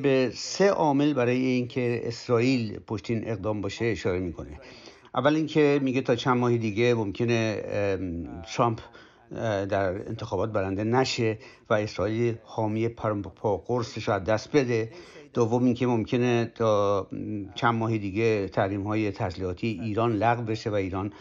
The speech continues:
اه، امکان پیدا بکنه که، اه، تجهیزات خیلی، اه، مدرن‌تری داشته باشه برای دفاع از تاسیسات هسته‌ایش. و سوم اینکه وضع اقتصادی ایران خیلی خرابه و اسرائیلی‌ها دارن از این موقعیت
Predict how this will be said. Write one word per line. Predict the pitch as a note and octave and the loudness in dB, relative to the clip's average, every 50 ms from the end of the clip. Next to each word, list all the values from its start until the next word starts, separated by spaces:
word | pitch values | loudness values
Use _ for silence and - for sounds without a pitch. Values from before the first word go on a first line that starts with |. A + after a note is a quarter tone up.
| - - - - - - | -20 -20 -20 -18 -12 -8
اه، | - A2+ A2 G#2+ | -6 -6 -6 -4
امکان | - B2+ A#2 A2+ - B2+ C3 B2+ | -4 -4 -4 -2 0 0 2 2
پیدا | C3+ C3 A#2 A#2+ A#2+ | 2 4 4 4 4
بکنه | G2+ G#2 G2+ - A#2 A2 G#2 | 4 2 -2 -2 -2 -2 -2
که، | - - A2+ G#2+ G2+ - - - - - - | -2 -2 -2 -2 -2 -4 -10 -20 -20 -14 -8
اه، | - G#2 A2 | -4 -4 -2
تجهیزات | G#2+ - A2+ G#2 - - A2+ G2+ A2 A2 A2 - A2 | -2 -2 -2 -4 -2 -4 -4 -2 -2 -2 -2 -4 -6
خیلی، | G#2 - A#2 G#2+ G2+ G#2 G#2+ G#2+ G#2+ G#2 - - D#3 D3+ C3+ - - | -6 -4 -4 -4 -2 0 0 -2 -2 -4 -8 -14 -20 -20 -20 -12 -8
اه، | - - G#2 G2+ G2 - _ _ - A2 A#2 A2+ G#2+ G#2+ G2 G2 | -4 -2 -2 -2 -4 -6 _ _ -12 -8 -8 -6 -6 -6 -6 -4
مدرن‌تری | G#2+ A2+ A#2 A#2 A2 A#2+ G#2+ G#2 G#2+ G2+ - - D3 C#3+ | -2 -2 0 0 2 2 2 2 0 -2 0 2 2 4
داشته | C3 C3 A#2+ A#2 - B2+ | 4 2 2 0 0 -2
باشه | A2+ G2+ - - | -2 -2 -2 -2
برای | - A2 G2+ G#2 G#2 | -2 0 0 0 -2
دفاع | G2 F#2 G#2 F#2+ - - G#2+ G2 | -2 -2 -4 -2 0 0 0 0
از | F#2+ - | 0 -2
تاسیسات | - G#2 G2+ - - G#2+ G#2 - | -4 -6 -6 -4 -6 -4 -2 -2
هسته‌ایش. | A2+ G#2 G#2+ - - A#2 A#2+ A#2+ A#2+ - - - - - - | -2 -2 -2 -2 -2 -2 -2 -2 -4 -8 -18 -20 -8 -4 -2
و | D3 | -2
سوم | C#3 - E3+ D#3+ D#3 F3 E3+ | 2 4 4 4 4 4 0
اینکه | E3+ E3+ E3+ - | 0 -2 -2 0
وضع | D#3+ D#3 D3+ D3+ D#3+ D#3+ | 2 2 2 2 2 0
اقتصادی | D3+ - - B2+ A#2+ C#3 C3 C3+ D3 | -2 -2 -2 0 2 2 4 4 4
ایران | C#3+ C3+ C3+ C3 | 2 2 2 0
خیلی | A#2+ C#3+ C3 B2+ | 0 0 -2 -2
خرابه | A#2+ - - - A2+ A2+ B2 B2+ C3 C3 C3+ B2+ B2 | -2 -2 2 2 4 6 6 4 4 2 0 0 0
و | B2 A#2+ A2 A2+ A2+ A2+ - - - - | 2 2 2 2 2 -2 -6 -14 -8 -4
اسرائیلی‌ها | C3 A#2+ A#2 - A2+ A2 G#2+ A2+ A2 | -4 -2 0 0 0 2 2 2 2
دارن | G#2 A2+ G#2 G#2 G#2+ G#2+ | 2 2 0 0 0 0
از | G#2 G2 | -2 -2
این | A2 A2 | -2 -2
موقعیت | G#2+ G#2 G2+ F#2 F2 G2+ G2+ G2+ G#2 G#2 | 0 -2 -2 -2 -2 -2 -2 -2 -2 -4